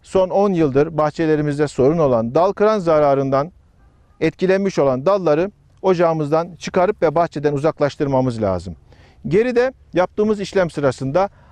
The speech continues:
altı ila yedi dal bırakacak şekilde ve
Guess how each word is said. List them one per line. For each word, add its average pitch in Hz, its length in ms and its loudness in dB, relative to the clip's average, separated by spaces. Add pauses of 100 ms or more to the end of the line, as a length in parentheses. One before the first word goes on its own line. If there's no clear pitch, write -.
(260)
altı 190 320 0
ila 208 220 2
yedi 170 400 -2
dal 180 280 0 (480)
bırakacak 180 580 0
şekilde 151 460 -2
ve 196 200 0